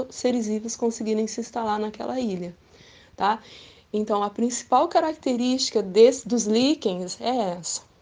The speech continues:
beleza? Cidades muito poluídas não vão possuir líquens. Por quê? Porque eles também podem ser considerados bioindicadores de ambientes saudáveis. Como assim, Kátia?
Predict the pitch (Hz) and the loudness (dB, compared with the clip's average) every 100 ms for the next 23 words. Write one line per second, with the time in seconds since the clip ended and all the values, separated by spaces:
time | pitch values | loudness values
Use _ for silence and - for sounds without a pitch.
0 | _ _ _ _ - 170 220 226 190 180 | _ _ _ _ -10 4 6 8 4 -4
1 | - - - - _ - 180 - _ _ | -18 -20 -20 -20 _ -12 -12 -14 _ _
2 | - - 262 311 403 311 254 277 339 392 | -14 -2 0 2 2 4 6 6 4 4
3 | 330 - 220 196 185 240 214 175 170 175 | 2 2 2 2 0 0 0 -2 -6 -10
4 | - - _ _ 208 220 233 262 254 269 | -18 -20 _ _ -2 0 2 2 2 -2
5 | 262 285 285 226 196 196 185 185 - - | -2 -2 0 -2 -2 -6 -8 -8 -14 -20
6 | _ _ - 285 285 208 170 165 - - | _ _ -2 -2 0 0 0 -4 -16 -20
7 | - - - - _ 240 233 247 - 262 | -20 -20 -20 -20 _ -2 0 0 2 4
8 | 262 320 381 254 247 240 240 233 220 208 | 4 2 0 0 2 2 0 0 0 0
9 | 214 175 180 175 202 233 185 170 - _ | -2 -4 -4 0 0 0 -2 -4 -12 _
10 | _ 220 214 254 302 359 349 285 302 311 | _ 2 6 8 10 8 6 2 0 -2
11 | 294 220 214 226 254 240 240 240 240 233 | -2 2 4 4 2 0 2 2 2 2
12 | 226 226 240 254 214 185 180 180 190 - | 2 -2 -4 0 0 0 -2 -6 -8 -10
13 | - _ _ - 330 370 349 - 190 175 | -12 _ _ -4 0 2 0 -2 -2 -4
14 | 208 180 165 - | -4 -4 -4 -10